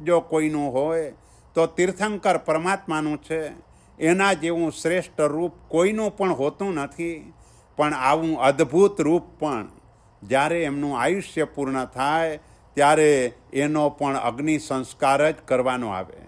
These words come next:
એ ગમે તેટલું સુંદર રૂપવાન શરીર હોય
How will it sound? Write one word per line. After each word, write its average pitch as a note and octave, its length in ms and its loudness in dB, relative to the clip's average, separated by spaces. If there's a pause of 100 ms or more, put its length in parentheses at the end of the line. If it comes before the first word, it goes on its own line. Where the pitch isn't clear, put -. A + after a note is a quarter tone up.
(560)
એ G3+ 440 0 (280)
ગમે F#3+ 480 2
તેટલું F#3+ 520 0 (380)
સુંદર G3+ 540 4
રૂપવાન F#3+ 720 0
શરીર F3 400 -2
હોય C#3 580 -2